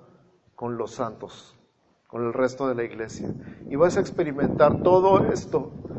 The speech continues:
en la iglesia, y nunca más vas a sentir que estás navegando solo por la vida. Nunca más vas a sentir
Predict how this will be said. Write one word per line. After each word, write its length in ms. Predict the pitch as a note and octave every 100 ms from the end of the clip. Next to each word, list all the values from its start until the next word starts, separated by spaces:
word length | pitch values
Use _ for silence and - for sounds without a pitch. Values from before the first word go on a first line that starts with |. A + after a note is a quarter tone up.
| - - - -
en 260 | E3+ F3+
la 100 | E3+
iglesia, 540 | D#3 C#3+ D3 C#3 C#3 - - - - - - - -
y 100 | C#3+
nunca 500 | D#3+ F#3 G3+ F#3+ G3
más 420 | F3+ F#3+ D#3+ C3
vas 180 | D3 D#3
a 60 | D#3+
sentir 500 | D3 C3+ D3 D#3 -
que 80 |
estás 260 | C3 C#3+ C3
navegando 580 | C#3 C3+ A#2+ B2+ C3 B2
solo 680 | - C3+ C#3+ D3 D#3 D#3 - - -
por 200 | C3+ B2+
la 180 | B2 A#2
vida. 340 | C3+ A#2+ G2+ - - - _ _ _ _ _ _ _ B2+
Nunca 560 | D3 G3 G#3 G3+ G3
más 380 | F3+ F3+ F3 -
vas 240 | D#3+ D3
a 60 | E3
sentir 720 | - C3+ B2+ D3+ D#3+ D#3+ -